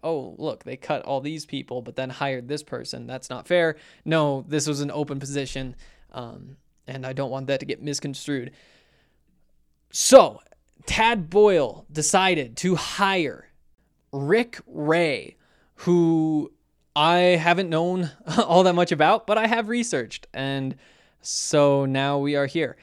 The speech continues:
Uh, fifty-year-old, um, he's been a head coach at the Division One level for the last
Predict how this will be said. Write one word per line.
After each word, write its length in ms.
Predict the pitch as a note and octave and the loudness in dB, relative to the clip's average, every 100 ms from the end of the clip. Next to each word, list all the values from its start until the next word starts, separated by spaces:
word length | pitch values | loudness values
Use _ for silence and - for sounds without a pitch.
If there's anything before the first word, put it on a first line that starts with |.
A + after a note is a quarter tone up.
| _ _ - | _ _ 0
Uh, 340 | D3 C#3+ C3+ - _ _ _ - | 2 4 2 -4 _ _ _ 6
fifty-year-old, 720 | A3 A3+ G#3+ G#3 G#3 G3+ - _ _ - | 6 6 2 4 4 2 -4 _ _ -8
um, 340 | C#3+ C#3+ C#3 C3+ | -4 -2 -4 -6
he's 380 | - D#3+ D3 | -4 -4 -4
been 420 | C#3 E3 E3+ F#3+ G3 | -4 -2 0 0 -4
a 140 | D#3 D#3 | -6 -6
head 460 | - - F3 F#3+ | -8 -4 -4 -4
coach 580 | - F3+ F#3 A3+ - - _ _ _ _ | 0 2 2 0 -10 -16 _ _ _ _
at 320 | C#3+ D3 C3+ | -4 -4 -4
the 260 | C#3+ D3 D3 | -4 -2 -2
Division 540 | C#3 C#3 E3 E3 E3 | -4 0 0 0 -4
One 440 | C#3 C3 D#3+ D#3+ D#3 - | -2 0 0 -2 -8 -10
level 600 | C3 C3+ D3 F3 F#3+ - _ _ _ _ - | -8 -4 -2 -2 -2 -6 _ _ _ _ -20
for 920 | - - D#3 D3+ D3 C#3+ C#3 C3+ C3+ _ _ _ - | -10 0 4 4 4 4 2 -2 -6 _ _ _ -8
the 220 | D3 D3 | -4 -2
last 640 | C#3+ C#3+ D#3 D3+ - - | 0 0 0 -2 -6 -12